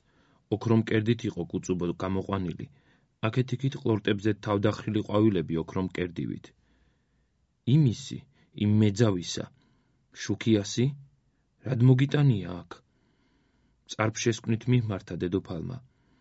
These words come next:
და გადააგდო ხელიდან ფარჩა. ხელმანდილით გაისუფთავა სათუთად შენახული თითები. დროთა მსვლელობით მაინც ანაოჭებული. იდუმალ წამოვიღე მისგან. ხერთვის გავგზავნე შესალოცველად,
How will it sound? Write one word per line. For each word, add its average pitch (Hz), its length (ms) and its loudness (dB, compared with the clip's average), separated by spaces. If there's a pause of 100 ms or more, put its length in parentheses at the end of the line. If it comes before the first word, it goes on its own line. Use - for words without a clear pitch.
(160)
და 104 160 2
გადააგდო 107 580 4
ხელიდან 90 480 -2
ფარჩა. - 440 -10 (580)
ხელმანდილით 120 760 4
გაისუფთავა 110 720 2
სათუთად 90 500 -4
შენახული 98 560 -2
თითები. - 440 -6 (680)
დროთა 104 260 0
მსვლელობით 107 640 0
მაინც 104 360 -2
ანაოჭებული. 101 760 -2 (840)
იდუმალ 147 400 6
წამოვიღე 135 520 2
მისგან. 82 440 -8 (640)
ხერთვის 110 500 -2
გავგზავნე 107 560 2
შესალოცველად, 104 840 -2